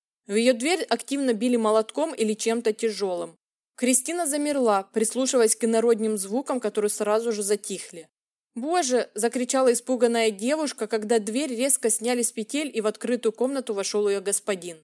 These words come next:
«Поставьте правее», командовал он кому-то из рабочих. «Адам, что происходит? Прости, что разбудил, но подрядчики могли установить тебе новую дверь только в это время». «Новую дверь?» все еще не понимала Кристина.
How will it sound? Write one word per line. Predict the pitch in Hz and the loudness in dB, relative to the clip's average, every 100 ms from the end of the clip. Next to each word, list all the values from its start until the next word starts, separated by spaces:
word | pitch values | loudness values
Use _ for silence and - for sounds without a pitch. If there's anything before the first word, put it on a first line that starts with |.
| _ _ _ - | _ _ _ 0
«Поставьте | 226 - 269 254 | 2 2 0 -2
правее», | 247 226 208 190 165 _ - | 2 2 2 -2 -4 _ -6
командовал | 202 208 233 214 208 | -2 2 2 2 0
он | 214 214 | 2 0
кому-то | 220 214 262 247 | 2 0 2 2
из | 226 | 2
рабочих. | 214 208 196 180 - 170 _ _ _ _ - | 0 -2 -2 -6 -8 -14 _ _ _ _ 0
«Адам, | 269 262 247 | 2 4 0
что | - 330 | 0 -2
происходит? | 349 359 - 269 247 208 202 - _ _ | 0 0 0 2 2 2 -6 -10 _ _
Прости, | 247 269 - 320 | 0 2 0 -2
что | 311 277 | -2 0
разбудил, | 254 220 240 196 185 | 0 0 -4 -2 -4
но | 180 | -4
подрядчики | 208 233 262 294 247 | -2 2 0 0 -4
могли | 240 226 233 | -4 -2 -2
установить | 240 - 233 254 | -4 -2 -4 -4
тебе | 247 220 | -4 -2
новую | 214 226 220 | 0 2 2
дверь | 202 220 269 | 2 0 -2
только | - 233 226 | 0 0 0
в | 202 | 0
это | 220 226 | 0 0
время». | 196 185 170 160 - _ _ - | -2 -4 -6 -12 -20 _ _ -8
«Новую | 202 240 262 254 | -2 0 2 -2
дверь?» | 202 208 285 381 _ _ | -2 -2 -2 -4 _ _
все | - 240 | 0 2
еще | 220 220 | 2 2
не | 214 | -2
понимала | 214 214 202 190 | 0 0 0 -4
Кристина. | 208 196 - 190 180 | -4 -2 -2 -6 -10